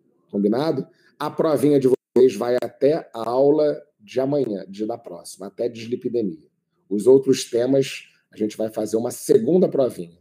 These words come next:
depois, mais pro final, beleza? Então, até a aula de ama-, da próxima,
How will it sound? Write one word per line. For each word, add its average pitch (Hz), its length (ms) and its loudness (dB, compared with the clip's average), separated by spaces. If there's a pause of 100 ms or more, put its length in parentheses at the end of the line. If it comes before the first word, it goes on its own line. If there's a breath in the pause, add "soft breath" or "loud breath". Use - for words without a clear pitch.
depois, - 560 -8
mais 104 220 -12
pro 104 160 -12
final, - 380 -16 (160)
beleza? 202 440 0 (540 soft breath)
Então, 110 140 -6
até 117 200 -2
a 135 60 2
aula 123 260 4
de 110 140 -2
ama-, 123 240 -4
da 104 160 -8
próxima, 131 720 -6